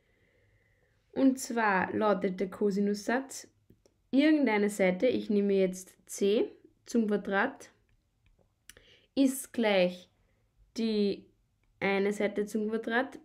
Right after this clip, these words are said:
plus die andere Seite zum Quadrat minus das Produkt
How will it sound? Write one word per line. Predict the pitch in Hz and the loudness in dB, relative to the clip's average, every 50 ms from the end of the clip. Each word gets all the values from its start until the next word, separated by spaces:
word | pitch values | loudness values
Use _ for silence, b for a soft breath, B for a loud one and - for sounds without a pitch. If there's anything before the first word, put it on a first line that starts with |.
| _ - | _ -8
plus | - 240 233 220 214 214 - | -4 -2 -2 -2 -2 -6 -8
die | - - - | -6 -4 -2
andere | - - 190 190 190 190 190 202 | 0 0 0 0 2 0 0 -2
Seite | 190 208 202 190 190 202 185 | -2 -2 -2 -2 -2 -4 -6
zum | - 220 214 214 | -4 -4 -4 -2
Quadrat | 226 240 233 - 311 247 285 339 - - - - _ _ _ _ _ _ _ _ _ b b b b b b b b b | -2 -2 -2 -2 -2 -2 -4 -4 -8 -14 -20 -20 _ _ _ _ _ _ _ _ _ b b b b b b b b b
minus | - 254 269 277 277 269 254 233 208 208 208 | 2 4 4 6 6 6 6 6 4 2 -2
das | - 208 208 208 - - | -2 -4 -4 -4 -6 -6
Produkt | - 208 214 185 185 247 269 269 269 - - - - | -4 -2 -2 0 0 0 0 0 -2 -6 -14 -18 -18